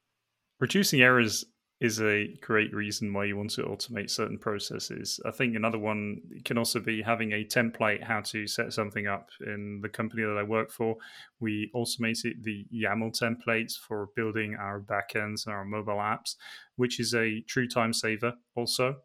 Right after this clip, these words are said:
Um, and it also takes away a lot of hassle, like, how do you have to set up the build steps? And then you copy and paste it over from another project, and then there are some hard-coded parameters in there,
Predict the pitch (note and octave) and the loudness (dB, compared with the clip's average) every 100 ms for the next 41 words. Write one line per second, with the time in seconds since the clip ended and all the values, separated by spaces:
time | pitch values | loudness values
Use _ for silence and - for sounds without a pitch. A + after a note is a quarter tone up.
0 | _ - G#2+ G#2 G#2 G#2 - A2+ G#2+ A2 | _ -2 0 2 -2 -6 -8 -6 -2 0
1 | A2 - A2 G#2+ - A2 G#2+ A2 G#2 G2+ | 0 0 0 -2 -2 -2 0 -2 0 0
2 | G#2 G2+ G#2 G#2 - - - - - A2+ | 0 -2 -2 -2 -6 -20 -20 -8 -2 0
3 | - A2+ G#2 G#2 G#2 - - A#2+ A2 A2 | 0 -2 0 -2 -4 -10 0 0 2 0
4 | G#2+ A#2+ - A#2 A#2 A#2 G#2+ G#2+ G2+ G2+ | 0 -2 0 0 0 -2 -4 -2 -2 0
5 | - G#2 - - - - - _ G#2+ G#2 | 0 -2 -2 -6 -8 -14 -20 _ -2 0
6 | G#2+ G#2 G#2 G#2+ G#2 B2+ A#2 A#2 A2+ A2+ | 0 0 -2 -2 2 4 4 2 0 0
7 | A2 A2 G#2+ G#2 - G#2+ G#2 G#2 - G#2 | 0 2 2 0 -4 -2 0 -2 -2 -2
8 | G2 G#2 G2 - G2+ G2+ G2+ G2+ G2+ G#2 | 0 0 0 -2 -6 -2 -2 0 0 2
9 | G2+ G#2 - G#2+ G2+ G#2+ G#2+ A2+ G#2+ G#2+ | 2 0 -2 -2 0 0 2 0 0 0
10 | G#2 F#2+ F#2+ G2 G#2 G2+ F#2+ G2 F#2+ | 0 0 -2 -8 -8 -8 -2 -2 -2